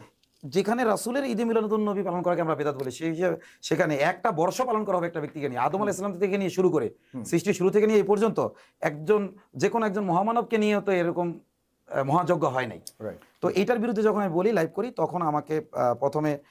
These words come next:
Speaker 1: আহ, তারা গ্রেফতার করতে আসে। আমি আমার মসজিদের, পাশের মসজিদে ঘটনাক্রমে তালিমের জন্য গিয়েছিলাম, ফজরের সময়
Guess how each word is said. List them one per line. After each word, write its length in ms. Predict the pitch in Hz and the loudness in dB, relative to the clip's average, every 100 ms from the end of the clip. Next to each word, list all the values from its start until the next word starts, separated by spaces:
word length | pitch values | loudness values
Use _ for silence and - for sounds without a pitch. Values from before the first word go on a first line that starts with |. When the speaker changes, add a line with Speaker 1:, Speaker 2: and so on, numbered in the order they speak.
| _ - | _ -4
Speaker 1:
আহ, 160 | 120 120 | -2 0
তারা 160 | 135 | 0
গ্রেফতার 320 | 123 139 156 | -2 -2 -2
করতে 220 | 147 139 135 | -2 -2 -4
আসে। 180 | 120 | -2
আমি 200 | 135 123 | -4 -2
আমার 220 | 135 135 127 | -4 -6 -6
মসজিদের, 580 | 120 117 131 139 123 - _ _ | -8 -8 -4 -2 -2 -6 _ _
পাশের 260 | - 151 214 | -2 0 2
মসজিদে 360 | 214 196 185 180 | 2 0 0 2
ঘটনাক্রমে 500 | 139 165 170 165 156 | 0 0 0 0 0
তালিমের 320 | 151 160 165 | -2 0 -2
জন্য 200 | 160 156 | -2 -2
গিয়েছিলাম, 320 | 156 - 170 | -2 -4 -6
ফজরের 280 | 139 135 151 | -2 0 0
সময় 280 | 151 156 | -2 -6